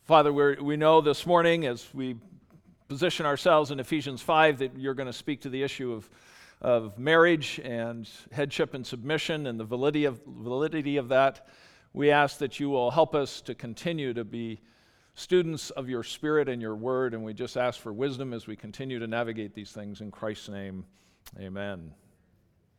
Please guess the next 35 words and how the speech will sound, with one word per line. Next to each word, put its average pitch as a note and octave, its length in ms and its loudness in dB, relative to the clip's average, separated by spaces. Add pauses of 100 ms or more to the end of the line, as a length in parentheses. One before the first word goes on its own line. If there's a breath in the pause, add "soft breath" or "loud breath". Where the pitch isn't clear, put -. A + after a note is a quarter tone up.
(1400 loud breath)
One - 140 2
of G3+ 60 6
the D#3+ 80 6
stories F#3 460 10
I've D#3 100 6
often D#3 340 8
told, D#3+ 460 8
unless C#3 320 0
you're C3+ 100 -2
fairly D3 360 2
new F3 160 4
to C3+ 100 4
us, C3 240 2
is B2+ 160 -4
that C3 420 -2 (140)
in C3 180 -6
our E3+ 200 8
household, D#3 580 2
we D3 160 -2
had C#3+ 260 2
kind D3 200 -4
of B2+ 60 -6
a A#2+ 60 -6
split D3 300 -2
home. B2 300 -4 (680 soft breath)
Uh, B2 420 2 (200)
my D3 300 4
folks E3 500 2
went D3+ 320 -2
to C#3 320 -4
the B2 180 -4
United C3+ 460 0
Church - 240 -4
of - 140 -10
Canada, D3 560 4